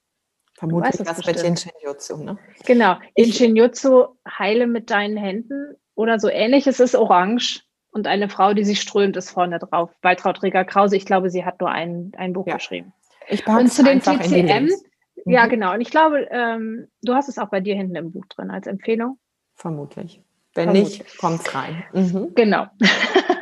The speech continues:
Speaker 2: <laughs>
Speaker 1: Sonst schreibe ich's auch nochmal. Ich habe es bei mir auf der Homepage auch nicht drauf. Ähm, nochmal zu dem T C M. Ja, es sind verschiedene, äh, Traditionen, aber es ist auch tatsächlich eine andere Ebene. Ähm,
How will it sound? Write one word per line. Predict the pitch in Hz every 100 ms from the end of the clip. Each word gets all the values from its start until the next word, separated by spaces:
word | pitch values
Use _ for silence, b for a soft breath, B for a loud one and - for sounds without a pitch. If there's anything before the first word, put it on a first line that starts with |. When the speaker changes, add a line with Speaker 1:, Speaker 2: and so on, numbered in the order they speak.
| 277
Speaker 2:
<laughs> | 214 - 190 -
Speaker 1:
Sonst | 214 202 202
schreibe | 180 180
ich's | 170
auch | 165 165
nochmal. | 170 160 -
Ich | -
habe | 185
es | -
bei | 165
mir | 170 160
auf | -
der | 170
Homepage | 165 165 -
auch | -
nicht | - -
drauf. | - - B B B B -
Ähm, | 190 185 156
nochmal | 233 247 294
zu | 285 233
dem | 214
T | 202 208
C | 196 190
M. | 190 208 190 - B _ _ _ _ _ -
Ja, | 226 196
es | 220
sind | 226 208
verschiedene, | 226 214 233 220 214 214 - -
äh, | 208 196 190
Traditionen, | 196 - 202 196 196 208 202 240 -
aber | 208 220
es | 214
ist | - 226
auch | 208
tatsächlich | - 226 233 220 202 214 -
eine | 196 196 -
andere | 196 214 196 196
Ebene. | - 190 175 160 _ _ _ b b b b _
Ähm, | 185 170 165